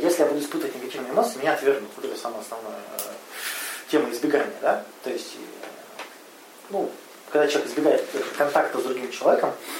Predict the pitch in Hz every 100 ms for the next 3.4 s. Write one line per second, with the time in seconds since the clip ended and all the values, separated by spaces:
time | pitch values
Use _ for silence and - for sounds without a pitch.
0 | - 151 165 151 156 196 - - 143 139
1 | 135 160 160 165 135 127 - 240 - -
2 | - - - - 151 135 - 165 190 131
3 | 131 135 143 117